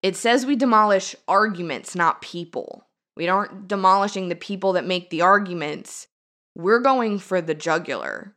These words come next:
We're going for the lies, and we're telling people the truth.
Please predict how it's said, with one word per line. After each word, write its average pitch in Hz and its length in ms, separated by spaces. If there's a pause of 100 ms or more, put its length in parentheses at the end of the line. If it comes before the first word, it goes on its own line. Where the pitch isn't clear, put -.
We're 190 340
going 233 360
for 170 540
the 165 120
lies, 151 720
and 170 140
we're 165 120
telling 185 440
people 160 420
the 147 120
truth. 147 540